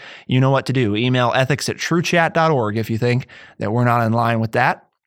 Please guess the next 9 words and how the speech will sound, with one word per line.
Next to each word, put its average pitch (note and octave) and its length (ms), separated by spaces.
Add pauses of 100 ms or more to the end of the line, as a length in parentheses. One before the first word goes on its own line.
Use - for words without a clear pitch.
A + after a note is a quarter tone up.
(840)
So D3+ 140
before D3 260
Lance D3+ 220
and D3+ 100
I C#3+ 100
give C#3 160
you C#3 100
our C#3 160
predictions, D#3+ 720